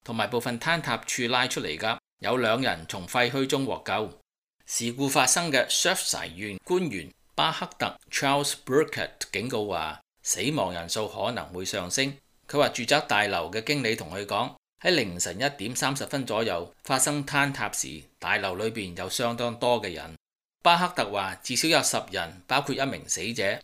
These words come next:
都係喺現場接受咗傷勢治療。有一個人喺醫院處於危險狀態。佢補充話，有十五個家庭自行走出咗大樓。佢表示，呢棟樓實際上被壓扁咗，噉就真係令人心碎，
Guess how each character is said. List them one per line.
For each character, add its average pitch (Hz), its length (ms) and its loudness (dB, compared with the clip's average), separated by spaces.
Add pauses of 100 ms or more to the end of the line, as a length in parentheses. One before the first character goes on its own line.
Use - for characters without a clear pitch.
(160)
都 180 160 2
係 123 160 0
喺 127 240 2
現 113 120 -4
場 85 220 -6
接 113 120 -6
受 101 180 -6
咗 110 160 -2
傷 131 260 0
勢 101 200 -2
治 95 240 -8
療。 - 200 -12 (360)
有 110 100 0
一 175 140 2
個 147 140 0
人 80 160 -2
喺 101 120 -6
醫 143 240 -2
院 120 360 -6
處 - 120 -2
於 165 100 0
危 127 120 -2
險 90 340 -10
狀 87 240 -4
態。 92 300 -4 (500)
佢 107 180 -2
補 110 160 -2
充 135 200 0
話， 92 240 -2 (120)
有 104 180 0
十 135 120 4
五 120 240 -4
個 127 120 0
家 156 220 2
庭 90 340 -6
自 - 120 -8
行 104 120 -6 (100)
走 98 180 -4
出 - 100 -4
咗 113 180 -4
大 87 200 -2
樓。 80 200 -8 (520)
佢 113 220 -2
表 131 160 0
示， 147 160 2 (220)
呢 175 100 0
棟 120 220 0
樓 107 120 2
實 127 220 -4
際 101 180 -2
上 95 320 -4
被 98 160 -6
壓 101 220 0
扁 110 280 -8
咗， 110 260 -4 (400)
噉 123 200 -2
就 131 140 0
真 147 200 -2
係 117 100 -2
令 95 180 -4
人 82 160 -8
心 139 240 -4
碎， 107 320 -4